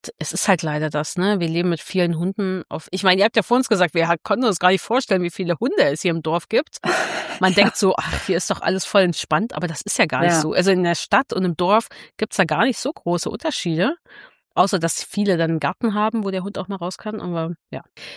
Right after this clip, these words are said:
Speaker 1: Ihr seid ja dann irgendwie auf Dogged Ride gestoßen, so im Sommer fünfundzwanzig.
Speaker 2: Ja.
Speaker 1: Was hat euch denn angesprochen an Dogged Ride, als du den Podcast gehört hast, Manu? Warum hast du gesagt, so, „Oh cool, ich check da mal das Training ab und mach da irgendwie Online-Kurse“?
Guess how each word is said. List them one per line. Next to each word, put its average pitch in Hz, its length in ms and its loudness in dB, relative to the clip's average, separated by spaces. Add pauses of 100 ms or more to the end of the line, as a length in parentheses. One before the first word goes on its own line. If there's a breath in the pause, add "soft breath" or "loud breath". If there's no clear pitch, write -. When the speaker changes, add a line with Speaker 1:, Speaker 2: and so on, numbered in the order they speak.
(600 loud breath)
Speaker 1:
Ihr 294 360 8
seid 240 220 4
ja 254 80 6
dann 208 220 4
irgendwie 240 220 4
auf 208 100 0
Dogged 202 220 2
Ride 175 200 2
gestoßen, 247 520 0
so 262 80 0
im 233 100 2
Sommer 226 340 2
fünfundzwanzig. 233 880 0
Speaker 2:
Ja. - 20 -20 (420)
Speaker 1:
Was 180 360 0
hat 302 120 2
euch 233 120 0
denn 220 220 2
angesprochen 196 600 0
an 180 140 2
Dogged 165 280 0
Ride, 160 320 0
als - 220 -2
du 185 320 2
den 175 180 2
Podcast - 400 -2
gehört 175 260 -2
hast, - 180 -6
Manu? 156 300 0
Warum 208 160 -2
hast 220 140 0
du - 40 -20
gesagt, 196 260 -2
so, - 120 -4
„Oh - 60 -4 (140)
cool, 220 280 2 (680 soft breath)
ich 190 120 -4
check - 260 0
da 196 120 4
mal 175 440 6
das - 180 -4
Training 190 340 2
ab 196 200 0
und 180 140 -2
mach 175 140 -2
da 165 320 2
irgendwie 170 240 -4
Online-Kurse“? 147 580 -6